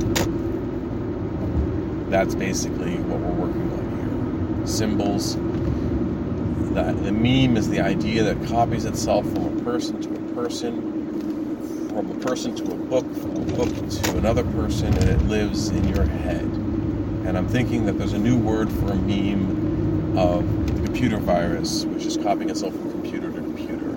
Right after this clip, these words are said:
But right now we're talking about the human virus. But my theory is, is that there is some kind of meme, some kind of behavior, um,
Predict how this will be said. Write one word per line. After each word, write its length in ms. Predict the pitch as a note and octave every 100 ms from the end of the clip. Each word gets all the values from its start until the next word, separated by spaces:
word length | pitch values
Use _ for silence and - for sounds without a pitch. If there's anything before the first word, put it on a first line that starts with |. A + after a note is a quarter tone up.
| -
But 140 | B2+ C#3
right 180 | C#3
now 140 | C#3 A#2+
we're 100 | A2+
talking 260 | A2+ A#2
about 160 | G#2+ G2+ - -
the 60 |
human 360 | G#2 A2 F2+ E2 - - - - -
virus. 600 | - - - - - - - - - - - - - - - -
But 160 | A2+ A2
my 280 | A2+ C3+ D#3
theory 400 | C3+ C#3+ C3 B2+
is, 380 | A2 A#2 A2 A2
is 100 | G#2+
that 220 | G#2 G2
there 180 | G#2 -
is 240 | A#2+ B2+ A#2
some 300 | - A#2+ - -
kind 220 | A2+ G#2
of 160 | G2+ G2 G2+
meme, 440 | A2 A2 G#2 G#2
some 240 | G#2 A2 G#2+
kind 160 | G#2+
of 160 | G2 -
behavior, 840 | - - A2+ A2 G2+ G2+ G2 F#2+ - - - - - - - - - - - - - - - - - -
um, 260 | F#2+ E2